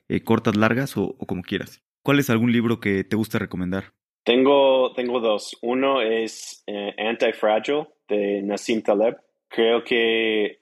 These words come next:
Speaker 2: eh, eso es un libro muy importante para la vida, pero también para los emprendedores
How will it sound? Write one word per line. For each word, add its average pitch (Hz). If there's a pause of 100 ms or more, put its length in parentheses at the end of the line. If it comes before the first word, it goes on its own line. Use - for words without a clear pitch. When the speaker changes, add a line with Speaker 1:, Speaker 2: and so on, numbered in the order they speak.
(120)
Speaker 2:
eh, 104
eso 113
es - (120)
un 113
libro 110
muy 110
importante 110
para 107
la 98
vida, 131
pero -
también 107
para 107
los -
emprendedores 107